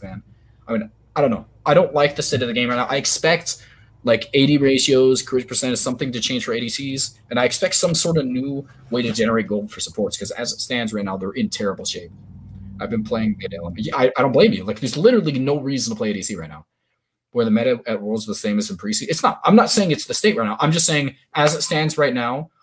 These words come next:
they need to make a drastic change, and that's, like, the fact is when Riot changes something in the preseason, it is going to be the polar opposite of what's happening right now. Tanks are gonna be trash inside of the regular season. A D Cs are literally gonna be assassinating assassins.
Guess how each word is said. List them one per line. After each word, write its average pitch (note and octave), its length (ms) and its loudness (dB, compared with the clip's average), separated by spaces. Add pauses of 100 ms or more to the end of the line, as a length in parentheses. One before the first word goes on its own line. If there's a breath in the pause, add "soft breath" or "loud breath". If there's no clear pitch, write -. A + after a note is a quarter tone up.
(240)
they C3 140 2
need C#3 240 0
to B2+ 40 -6
make B2+ 140 2
a B2 60 0
drastic A2 340 0
change, F3 320 -2
and C3 180 -2
that's, - 320 0
like, C3 200 2
the A#2+ 80 -2
fact A3+ 380 -2 (240 loud breath)
is F3+ 260 0
when C3 160 -2
Riot C3 260 0
changes D#3+ 400 2
something B2 220 -2
in A2+ 60 4
the G#2+ 60 2
preseason, D#3+ 680 0 (400 loud breath)
it D#3 80 4
is D#3+ 100 2
going F3 260 4
to D3 60 6
be C#3 200 0
the A2+ 220 0
polar E3+ 420 4
opposite C3 360 0
of G#2+ 60 -2
what's G#2 120 -2
happening G#2+ 280 -2
right G2 140 -2
now. E2 220 -8 (320)
Tanks D#3 300 2
are - 20 -2
gonna C#3+ 160 4
be B2 120 -2
trash C3+ 600 0
inside B2+ 320 0
of A#2 60 -6
the A#2 80 0
regular A#2+ 360 -2
season. A#2 460 0
A B2 140 -2
D B2+ 100 -2
Cs B2+ 300 0
are A#2 60 -4
literally A#2+ 360 -2
gonna A#2 140 -2
be A2 100 0
assassinating A2 800 0
assassins. A2 680 -4